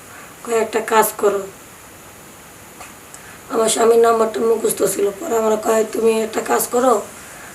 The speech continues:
শহরে চলে আসো, এই, এখানে আমি একটা ছোট রুম নিছি,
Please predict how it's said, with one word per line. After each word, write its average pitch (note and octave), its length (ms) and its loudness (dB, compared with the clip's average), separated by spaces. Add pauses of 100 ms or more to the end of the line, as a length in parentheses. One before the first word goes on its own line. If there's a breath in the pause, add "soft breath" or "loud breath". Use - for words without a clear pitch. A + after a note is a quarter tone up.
(140 loud breath)
শহরে A3 400 6
চলে A#3 280 4
আসো, A#3 460 4 (1040)
এই, G#3 300 4
এখানে A3 520 0
আমি A3 480 4
একটা A3 240 -6
ছোট - 260 0
রুম A3+ 300 6
নিছি, B3 400 2